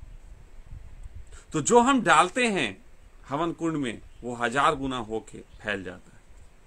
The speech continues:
हमारे अंदर ही फैल जाता है। तो कामुकता है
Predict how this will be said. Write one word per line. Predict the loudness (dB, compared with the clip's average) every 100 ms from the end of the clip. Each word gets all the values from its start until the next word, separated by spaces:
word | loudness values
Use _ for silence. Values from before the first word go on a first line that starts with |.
| -20 -20 -20 -20 -20 -20 -18 -4
हमारे | 2 4 2
अंदर | 0 -2
ही | -6
फैल | -6 -6 -6
जाता | -10 -16 -20
है। | -20 -20 -20 -20 -20 -20 -20 -20 -20 -8 -2
तो | -2
कामुकता | 2 6 8 6 8 8
है | 8 6 4